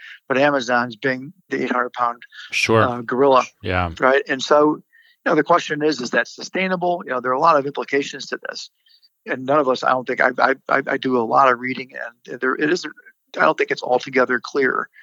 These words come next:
Speaker 1: you know, how sustainable is this spike in leasing, this surge in, in leasing demand. And, you know, covid obviously had a strong impact for industrial leasing demand because people were at home ordering things, right?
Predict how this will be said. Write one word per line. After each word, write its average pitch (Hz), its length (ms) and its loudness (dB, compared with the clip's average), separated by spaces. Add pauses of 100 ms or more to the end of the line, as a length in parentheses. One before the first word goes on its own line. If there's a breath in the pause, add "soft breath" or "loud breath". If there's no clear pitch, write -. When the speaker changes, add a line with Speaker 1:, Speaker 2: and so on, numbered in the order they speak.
(400 loud breath)
Speaker 1:
you 139 80 -6
know, 120 60 -2
how 135 220 4
sustainable 127 800 -2
is 120 240 -4
this - 460 -4
spike - 480 0
in 117 180 -6
leasing, 127 440 -4
this 120 160 -4
surge - 680 4 (640 loud breath)
in, 131 240 0
in 127 200 -2
leasing 127 400 0
demand. - 440 -2 (460 loud breath)
And, 143 120 0
you 143 60 2
know, 127 60 2
covid 160 400 4
obviously 127 400 2
had 117 160 -2 (140)
a 131 60 -4
strong 123 300 -2
impact 156 420 -8
for 131 100 -12
industrial 123 360 -6
leasing 151 200 -10
demand - 300 -10 (480 loud breath)
because 120 240 -2
people 123 320 0
were 120 140 6
at 113 60 4
home 123 420 0
ordering 123 400 2
things, - 360 -4
right? - 200 0